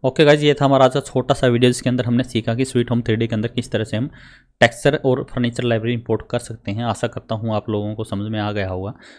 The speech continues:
और गाइज यदि आप लोगों को वीडियो पसंद आया है तो वीडियो को लाइक करें और यदि चैनल पर पहली बार आए तो चैनल को सब्सक्राइब जरूर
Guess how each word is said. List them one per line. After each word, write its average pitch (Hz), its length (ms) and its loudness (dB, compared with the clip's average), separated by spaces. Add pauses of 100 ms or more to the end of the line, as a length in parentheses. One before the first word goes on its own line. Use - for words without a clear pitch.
(140)
और 117 80 -4
गाइज 131 240 4
यदि 127 140 2
आप 123 120 4
लोगों 120 200 0
को 120 80 -2
वीडियो 117 220 -2
पसंद 117 300 -4
आया 110 100 4
है 107 80 -4
तो 113 60 -4
वीडियो 107 200 0
को 110 80 -2
लाइक 101 320 -4
करें 110 200 -6 (320)
और 107 80 -2
यदि 110 120 -6
चैनल 113 220 0
पर 123 80 -2
पहली 113 180 0
बार 110 140 0
आए 107 80 0
तो 98 80 -14
चैनल 104 120 -4
को 104 60 -4
सब्सक्राइब 101 460 -6
जरूर 107 240 -4